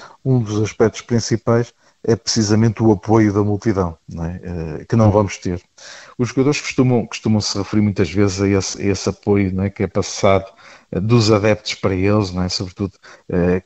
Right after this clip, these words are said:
quando as coisas não estão a correr tão bem, ou quando já estão, já se está a aproximar o fim do jogo e o resultado não é favorável, e de repente, eh, aquilo que, que normalmente se costuma designar o décimo segundo jogador, não é? Tem ali um, um acréscimo, não é?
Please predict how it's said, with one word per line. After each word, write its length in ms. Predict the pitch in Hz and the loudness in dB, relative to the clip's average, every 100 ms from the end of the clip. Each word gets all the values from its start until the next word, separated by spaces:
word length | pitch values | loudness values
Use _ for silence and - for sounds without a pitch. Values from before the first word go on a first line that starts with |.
| - | 0
quando 220 | 117 107 | 2 2
as 80 | 101 | 2
coisas 260 | 117 101 101 | 2 2 0
não 60 | |
estão 220 | 95 101 | 0 -2
a 20 | 95 | -2
correr 200 | 110 101 | -2 -2
tão 180 | 90 | -2
bem, 420 | 80 95 110 110 104 - - - | 0 2 2 0 -2 -12 -10 -6
ou 100 | 87 | -4
quando 340 | - 107 95 | 2 2 2
já 140 | 101 | 0
estão, 320 | 98 110 98 104 | 0 0 -2 0
já 140 | 104 | -2
se 60 | - | 0
está 100 | 101 | 0
a 20 | |
aproximar 480 | 107 98 110 98 95 | 0 -2 0 0 0
o 60 | |
fim 180 | - 101 | 0 -4
do 100 | 87 | -4
jogo 300 | 82 101 92 | -2 -2 -2
e 40 | |
o 20 | 95 | -4
resultado 480 | 95 98 104 95 | 0 0 2 2
não 120 | 98 95 | 2 0
é 80 | |
favorável, 680 | 92 92 90 92 95 95 101 - - _ | 0 -4 -2 2 2 2 -2 -6 -20 _
e 80 | 104 | -2
de 100 | 95 | 0
repente, 640 | 92 101 - 107 107 - - - _ | 0 -2 2 2 2 -2 -18 -20 _
eh, 300 | 95 92 87 | -4 0 0
aquilo 220 | 98 117 104 | -2 -2 -4
que, 220 | - 98 | -6 -8
que 100 | 107 | 0
normalmente 380 | 107 107 107 - | 4 4 2 -2
se 80 | - | -10
costuma 260 | - 104 | -4 -2
designar 400 | 95 101 98 101 | 0 -2 0 0
o 60 | 95 | 2
décimo 320 | 110 - 104 | 0 0 -4
segundo 300 | - 101 101 | -4 -4 -6
jogador, 520 | 104 95 98 107 104 | -4 -2 0 2 2
não 100 | 101 | 0
é? 80 | 101 | -2
Tem 180 | - 101 | 0 0
ali 180 | 101 101 | 2 2
um, 320 | 95 98 98 | 0 -2 -2
um 20 | |
acréscimo, 560 | 98 - 87 85 - 85 | -2 -2 -4 -4 -8 -10
não 120 | 87 | -8
é? 80 | 92 | -8